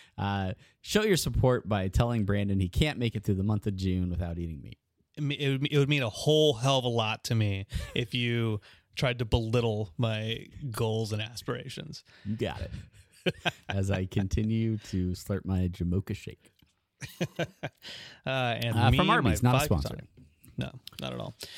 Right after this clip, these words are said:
Speaker 1: No.
Speaker 2: Uh,
Speaker 1: Uh, well,
Speaker 2: um,
Speaker 1: what, what else is going on? I mean, road trips are fun. We're gonna, we're gonna do a little bit of it. Uh, maybe I'll have a, a post, a post trip wrap up. Let you guys know,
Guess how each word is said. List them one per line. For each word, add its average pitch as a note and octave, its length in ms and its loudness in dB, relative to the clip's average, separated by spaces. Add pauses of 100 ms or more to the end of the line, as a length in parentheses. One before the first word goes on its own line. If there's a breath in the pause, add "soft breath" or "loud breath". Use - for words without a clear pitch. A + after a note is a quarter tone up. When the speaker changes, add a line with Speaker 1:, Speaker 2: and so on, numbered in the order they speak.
(160 loud breath)
Speaker 1:
No. F2 60 -8 (300 loud breath)
Speaker 2:
Uh, - 80 -10
Speaker 1:
Uh, - 120 -4
well, G#3 440 6
Speaker 2:
um, A3+ 40 12
Speaker 1:
what, C4+ 180 8
what C#4+ 180 8
else D4+ 160 4
is - 60 -4
going D3+ 200 8
on? A2+ 80 6
I A#2 60 4
mean, D3+ 160 4
road F#3 180 4
trips F#3 180 2
are E3 60 4
fun. D3+ 260 2
We're D3+ 100 0
gonna, D3 220 0
we're C#3 120 -4
gonna C3+ 140 0
do B2+ 140 2
a A#2+ 40 0
little A2+ 160 0
bit A2 100 0
of G#2 100 2
it. G2+ 220 0
Uh, G#2+ 460 -2
maybe C3 260 2
I'll B2 140 2
have A#2 140 0
a, G2 300 2
a E2+ 100 -4
post, A#2 540 4
a - 80 -6
post - 340 2
trip A#2+ 240 0 (220)
wrap G#2 300 0
up. G#2+ 160 0
Let G2 160 2
you G2+ 60 4
guys G2+ 240 2
know, G2+ 300 4